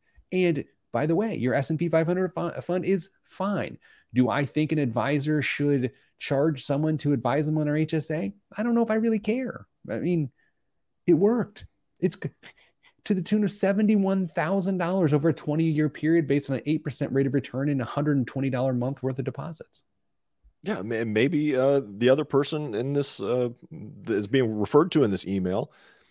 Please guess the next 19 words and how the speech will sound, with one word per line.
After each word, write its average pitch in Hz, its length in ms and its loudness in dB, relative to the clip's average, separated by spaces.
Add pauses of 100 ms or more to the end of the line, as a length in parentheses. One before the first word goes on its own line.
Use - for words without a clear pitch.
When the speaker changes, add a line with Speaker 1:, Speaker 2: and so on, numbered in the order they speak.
(320)
Speaker 2:
has 160 180 -2
some - 100 -4
other 180 180 0
assets 135 460 -2
with 123 140 -2
this 139 160 0
advisor, 127 480 -2
and 87 80 -6
it's 87 80 -8
just - 240 -4
part 117 180 2
of 135 80 -4
the, 117 240 2
the 101 120 -6
f-, - 140 -12
overall 135 480 6
fee 90 200 -6
that's 80 180 -10
being, 101 480 -2